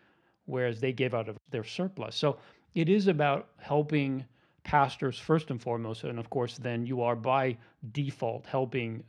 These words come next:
that pastor, that leadership to disciple givers, uh, in the way to give the right way, to give biblically, to give consistently, to make sure that it's part of who you are, not a practice that you're doing that's legalistic.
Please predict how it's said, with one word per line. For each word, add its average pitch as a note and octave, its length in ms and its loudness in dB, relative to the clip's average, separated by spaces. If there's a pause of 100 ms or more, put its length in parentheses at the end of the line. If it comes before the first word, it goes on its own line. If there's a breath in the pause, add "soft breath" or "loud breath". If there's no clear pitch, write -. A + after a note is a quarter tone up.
that B2+ 260 0
pastor, A#2+ 460 -8
that B2 180 -2
leadership B2 560 -6 (280 soft breath)
to C3 100 -6
disciple A#2+ 600 -4 (440 soft breath)
givers, A#2 560 0 (380 soft breath)
uh, B2 200 -8
in D3+ 120 4
the C#3+ 80 4
way C#3+ 200 4
to C3 100 -2
give A#2 320 -4
the A#2 100 -6
right A2+ 300 -6
way, A2 140 -8
to A2+ 140 -12
give A2 240 -6
biblically, C3+ 580 -4
to A#2+ 160 -10
give A#2 240 -8
consistently, B2 960 -6
to B2 120 -8
make A#2 260 -8
sure B2 220 -2
that A#2 140 -4
it's A2+ 160 -10
part A#2 260 -4
of A#2 80 -8
who B2 100 -10
you A2 180 -6
are, B2 300 4 (320 loud breath)
not A3 160 -2
a G3 80 2
practice C#3+ 400 -2
that A#2 140 -8
you're A#2 100 -6
doing A#2 300 -4
that's G#2+ 220 -10
legalistic. G#2+ 580 -10